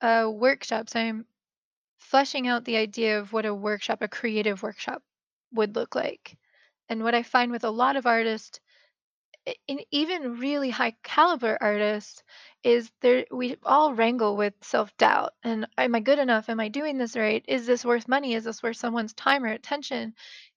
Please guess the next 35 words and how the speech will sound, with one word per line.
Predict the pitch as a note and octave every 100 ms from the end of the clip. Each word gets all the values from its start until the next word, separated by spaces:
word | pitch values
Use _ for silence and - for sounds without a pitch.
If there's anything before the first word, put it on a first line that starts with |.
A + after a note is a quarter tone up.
| _ _ _ -
Everybody | C4+ C4+ G#3+ - B3+ _
across | A#3+ C#4+ C4+
the | B3+
board, | A3 - -
every | B3+ C4
single | C#4 B3
artist | A#3 A3+ A3+
that | A3
I've | G#3
met. | G#3+ B3+ E4+ _ _ _ _
And | A#3 A#3
maybe | A3+ A#3+ D4
it's | C#4
because | B3+ A#3+ A#3+ A#3
of | G#3+ A3
my | G#3+ G#3+ G#3+ A3 _ _ _ -
inquisitive | G#3 - A#3 A3+ A3 A3 G#3+ G#3 _ _ _ _
curiosity, | - A3 G#3+ A#3 A3+ A#3+ A#3 A3+ G#3
childlike | - A#3 A3+ B3+ B3
nature, | B3 C4 - A#3+ A3+ A3
where | A3 A3 G#3+ G#3+ _ _ _
I'm | A3 A3
just | A#3 - _ _ _ _ _
openly | A#3 A3+ A#3 A3+ A3 - -
accepting | A#3 - A#3 - A3+
whatever | A3 A3+ A3 G#3+
it | A#3
is | D#4+ C#4+ A3 A3 G#3+ -
and | A3+ G#3
have | A3 G#3
been | A3
able | G#3+ G#3+ G#3+
to | A3 A3+
take | - A3 A#3
whatever | G#3+ A#3 A#3+ B3